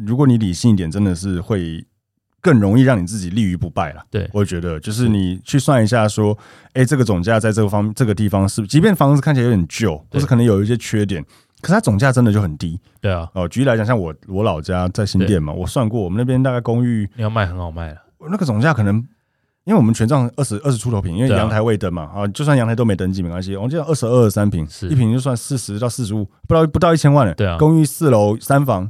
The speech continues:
Speaker 1: 不到一千万，
Speaker 2: 对。
Speaker 1: 这应该
Speaker 2: 应该很好
Speaker 1: 总价应该是蛮，蛮屌的总价了。对，像如果有这样的产品，说真的，我觉得 OK 啊，可以买。
Speaker 2: 对，
Speaker 1: 对，
Speaker 2: 是。
Speaker 1: 即便它可能有一些缺点，但是还不错的。
Speaker 2: 对。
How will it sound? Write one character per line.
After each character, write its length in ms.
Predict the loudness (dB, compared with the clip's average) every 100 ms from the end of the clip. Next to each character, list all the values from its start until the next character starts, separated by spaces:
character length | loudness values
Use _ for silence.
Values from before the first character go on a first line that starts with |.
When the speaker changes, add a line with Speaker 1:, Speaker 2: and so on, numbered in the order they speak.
| -2
Speaker 1:
不 80 | 2
到 140 | 2
一 20 |
千 160 | 2 2
万， 180 | 0 0 _ -10
Speaker 2:
对。 100 | -8
Speaker 1:
这 100 | -8 -10 _ _ _
应 100 | -2
该 180 | 2 2
Speaker 2:
应 360 | 0 -10 -20 -8
该 180 | -4 -4
很 80 |
好 60 | 0
Speaker 1:
总 160 | 4 6
价 220 | 6 6
应 60 | 6
该 120 | 4
是 120 | 4
蛮， 180 | 4 4
蛮 260 | 4 4
屌 160 | 6 4
的 80 | 2
总 220 | 0 -2
价 200 | 0 -2
了。 100 | -2
对， 260 | 0 0 0
像 220 | -2 -2 -4
如 180 | -4 0
果 160 | 2 2
有 80 | 2
这 100 | 0
样 80 |
的 80 | -2
产 200 | -4 -6
品， 200 | -6 -8 -10 -20 -20 _ -10
说 160 | -2
真 100 | 2
的， 60 | 2
我 40 |
觉 80 | 2
得 60 | 0
OK 220 | 0 2
啊， 160 | 0 0
可 100 | 2
以 80 | 2
买。 160 | 2 -2 _ -2
Speaker 2:
对， 120 | 0
Speaker 1:
对， 20 |
Speaker 2:
是。 40 | 2
Speaker 1:
即 160 | 0
便 140 | 2 4
它 140 | 4
可 100 | 6
能 80 | 4
有 140 | 4
一 20 | 2
些 80 |
缺 240 | 0 0 -2
点， 180 | -2 -2
但 320 | -2 -4 -8
是 160 | -6
还 140 | -4 -2
不 140 | -4
错 260 | -2 -4 -2
的。 80 | -6
Speaker 2:
对。 140 | -6